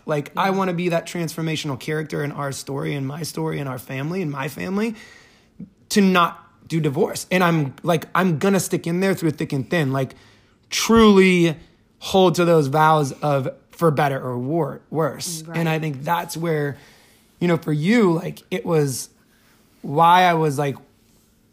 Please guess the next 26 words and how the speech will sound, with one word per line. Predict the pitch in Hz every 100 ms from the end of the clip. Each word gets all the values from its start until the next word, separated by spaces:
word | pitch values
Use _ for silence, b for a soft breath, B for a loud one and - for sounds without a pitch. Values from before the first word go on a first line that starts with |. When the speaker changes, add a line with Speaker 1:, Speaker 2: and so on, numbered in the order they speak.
| _ _
Speaker 1:
you | - 156
know, |
you | 147
said, | 143 156
like, | 143 135
holding | - 160 147
your | 135
hand, | 135 127
which | 135
I |
don't | 165 170
feel | -
like | 151
I | 147
held | 139 131
your | 127
hand. | 131 120
I | 123
feel | 139
like | 131
you | 127 147
did | 143
the | 127
work. | 113 127 123 -
Like, | - 131 151
you | 151 156 151 139